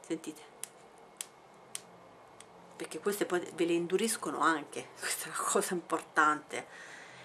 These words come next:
E comunque ottimi, ottimi, veramente dieci e lode, sia per il prezzo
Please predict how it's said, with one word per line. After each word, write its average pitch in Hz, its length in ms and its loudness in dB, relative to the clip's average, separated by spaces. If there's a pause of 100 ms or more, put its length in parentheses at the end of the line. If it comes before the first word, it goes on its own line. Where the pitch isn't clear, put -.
(300)
E 165 680 6
comunque - 420 0
ottimi, 190 580 -2 (180)
ottimi, 180 640 0
veramente 185 540 0
dieci 170 560 0
e 185 100 0
lode, 147 460 -2
sia - 180 4
per 165 140 0
il 143 100 -6
prezzo 190 760 -2